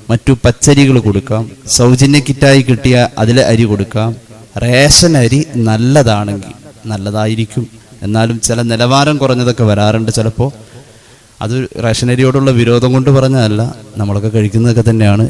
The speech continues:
എന്നാലും ഉണ്ടല്ലോ, നമ്മുടെ മാർക്കറ്റിൽ കാണുന്നതിൽ ഒരല്പം നിലവാരക്കുറവ് തോന്നിക്കാവുന്ന സാധനങ്ങൾ ഫിത്ർ സക്കാത്തിൽ കൊടുക്കാൻ പറ്റില്ല. അപ്പോൾ നിലവാരമുള്ളതാണെങ്കിൽ,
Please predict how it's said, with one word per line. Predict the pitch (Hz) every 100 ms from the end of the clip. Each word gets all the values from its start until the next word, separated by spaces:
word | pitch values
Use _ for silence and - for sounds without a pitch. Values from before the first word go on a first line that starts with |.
| -
എന്നാലും | 107 117 123 120 110 107
ഉണ്ടല്ലോ, | 110 120 104 90 101 117 - 110
നമ്മുടെ | 104 110 110
മാർക്കറ്റിൽ | 113 110 120 139 131
കാണുന്നതിൽ | 123 123 127 127 147 - - - -
ഒരല്പം | 95 117 113 - 139
നിലവാരക്കുറവ് | 127 123 135 143 147 151 151 156
തോന്നിക്കാവുന്ന | 143 143 143 143 143 143 139 143 139 -
സാധനങ്ങൾ | 120 120 123 127 131 131
ഫിത്ർ | 110 117 110
സക്കാത്തിൽ | 113 113 120 120
കൊടുക്കാൻ | 104 101 113 110
പറ്റില്ല. | 101 - 98 95 87 - 95 92 - - - - _ _ -
അപ്പോൾ | 120 139 165 - - 117
നിലവാരമുള്ളതാണെങ്കിൽ, | 120 131 147 156 165 143 120 117 113 117 123